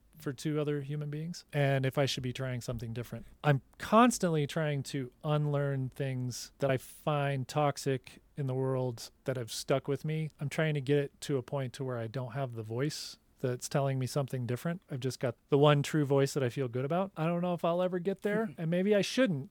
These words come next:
Speaker 1: because then I could become blind to everything
Speaker 2: I,
Speaker 1: else.
Speaker 2: I,
Speaker 1: I'm not
Speaker 2: I
Speaker 1: sure.
Speaker 2: think
Speaker 1: It's weird being in your forties, right? Did you have a midlife crisis? Hitting forty was hard for me.
Speaker 2: I think for me, hitting forty was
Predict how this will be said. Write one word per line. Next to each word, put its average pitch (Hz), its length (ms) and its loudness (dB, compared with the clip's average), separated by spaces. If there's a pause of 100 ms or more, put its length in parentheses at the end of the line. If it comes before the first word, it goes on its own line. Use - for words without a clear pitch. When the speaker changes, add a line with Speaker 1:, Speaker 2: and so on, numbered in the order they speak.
Speaker 1:
because 160 260 0
then 165 140 2
I 160 60 2
could 160 140 -2
become 151 420 -2
blind 139 500 -2
to - 80 -4
everything 127 260 -4
Speaker 2:
I, 151 80 -2
Speaker 1:
else. 131 340 -8
Speaker 2:
I, 156 40 -12
Speaker 1:
I'm 131 40 -10
not 135 120 -4
Speaker 2:
I - 20 -4
Speaker 1:
sure. - 160 -8
Speaker 2:
think - 140 -8
Speaker 1:
It's 208 100 -4
weird 247 220 0
being 269 180 4
in 254 80 4
your 240 100 4
forties, 175 480 4
right? 202 380 4
Did 185 140 2
you 208 100 4
have 226 180 6
a 233 60 4
midlife 233 560 2
crisis? 262 640 2 (400)
Hitting 233 300 2
forty 233 400 6
was 185 220 4
hard 202 360 2
for 175 120 -2
me. 113 260 -8 (440)
Speaker 2:
I 208 80 -4
think 269 240 -12
for 233 120 -6
me, 240 500 -8 (280)
hitting 196 280 0
forty 185 260 0
was 143 280 -2